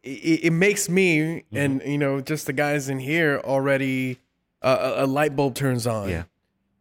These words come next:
Speaker 1: And, um, you know, it, it's, it's, it's, like, organic, uh,
Speaker 2: Mm-hmm.
Speaker 1: farmer's market
Speaker 2: Mm-hmm.
Speaker 1: may be a little pricey, a little pricier than just,
Speaker 2: Yeah.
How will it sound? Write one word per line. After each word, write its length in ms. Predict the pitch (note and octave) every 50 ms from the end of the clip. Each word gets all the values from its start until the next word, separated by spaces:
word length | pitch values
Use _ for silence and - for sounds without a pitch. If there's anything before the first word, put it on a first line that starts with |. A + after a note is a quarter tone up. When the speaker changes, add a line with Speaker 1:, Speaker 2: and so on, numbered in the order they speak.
| _ -
Speaker 1:
And, 480 | B2+ B2 B2 A#2 A#2 A2+ A2+ A2 A#2 -
um, 600 | A2 A#2+ A#2 A#2 A2+ A2+ A2 G#2+ G#2+ A2+ A#2 - - -
you 80 | C3+
know, 240 | C3 B2+ B2+ C3 A#2 - -
it, 180 | - C3+ C#3+ A2
it's, 340 | D3 C#3 B2+ - - - -
it's, 200 | - D3+ C#3 - -
it's, 500 | C3+ D3+ D3 - - - - - - - _ _ -
like, 160 | C#3+ D3+ -
organic, 800 | D3+ D3 C3+ C#3+ C#3+ D3 D3+ D3 D3 C#3+ D3 C#3 - - - - _ _ _ _ _ -
uh, 60 | G#2
Speaker 2:
Mm-hmm. 220 | F#2+ C3+ C3 A#2+ -
Speaker 1:
farmer's 320 | D3+ D3+ D#3 D#3 C#3+ C3
market 380 | C#3+ C#3+ C#3+ C#3+ - D3 C#3+ A2
Speaker 2:
Mm-hmm. 80 | B2+
Speaker 1:
may 140 | C#3 D3 D3+
be 160 | C3+ D3 D3
a 40 | D3+
little 640 | D3 D3+ D3 D3 C#3+ C#3 C#3 C#3 - - C3+ C3 - _
pricey, 720 | - D#3+ D#3 D#3 D3+ - - F3 F3+ G3 G#3+ G#3+ C3+ - - -
a 80 | D3
little 220 | D3 D3+ D#3+ C3 A#2
pricier 840 | - - D#3 D3 C#3 - - C#3 C3+ C3 C#3 D3+ F3 G3 G3 F3
than 240 | F#3 G3 G3 F#3+ E3
just, 160 | G3 G#3 G2
Speaker 2:
Yeah. 100 | F#2+ F#2+